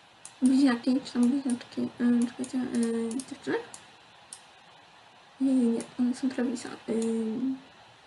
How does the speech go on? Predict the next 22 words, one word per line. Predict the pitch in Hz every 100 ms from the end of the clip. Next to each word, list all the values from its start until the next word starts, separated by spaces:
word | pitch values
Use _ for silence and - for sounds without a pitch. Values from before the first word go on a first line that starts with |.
| - -
kurde, | 285 214
to | - 285
mógł | 240
być, | 240 233 - 240 240 - - - - - - - - - - - - - - - - - - - -
e, | 285
nie. | 269 262 285 370 - - - - - - - - -
E, |
ewentualnie | 247 240 240 240 233
Sophie? | 240 269 453 - - - - - - - -
O, | 269
właśnie. | 233 233 - - - - - - -
E, | 247 247
czyli | - 247 262
Sophie | 233 240 226
jest | 233
jego | - 233
córką, | 233 247 - 320 392 - - -
czyli | 254
tak | 269
jakby | 262 262 269 - - -
ona | 269
będzie | 262 247 247 262 247 247